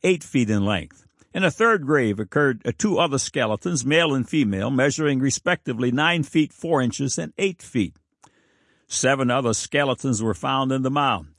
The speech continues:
the smallest of which measured eight feet, while others reached the enormous length of ten feet. The Vancouver Sun, August eighteen, nineteen twenty-two,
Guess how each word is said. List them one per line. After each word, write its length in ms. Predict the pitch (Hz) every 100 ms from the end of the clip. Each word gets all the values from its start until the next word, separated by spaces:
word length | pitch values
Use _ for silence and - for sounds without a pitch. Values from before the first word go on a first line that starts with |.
| _ _ _
the 80 | 117
smallest 640 | - 151 190 196 175 -
of 120 | 151
which 320 | 131 151 - 127
measured 420 | 147 139 131 120
eight 240 | 170 196 -
feet, 340 | - 131 -
while 240 | 120 123 -
others 380 | 170 175 151
reached 320 | 143 165 - 143
the 100 | 139
enormous 520 | 139 160 156 156 -
length 400 | 127 139 135 -
of 200 | - 82
ten 380 | - 120 113 104
feet. 400 | - - 110 80 - _ _ _ _ _ - _ _ _ _ _ _ _ -
The 120 | 117
Vancouver 680 | 127 139 131 113 147 120 120
Sun, 380 | - 156 120 104
August 460 | 120 131 120 -
eighteen, 500 | 143 135 - 151 135
nineteen 600 | 214 131 139 - 151 131
twenty-two, 760 | - 151 135 127 - 156 117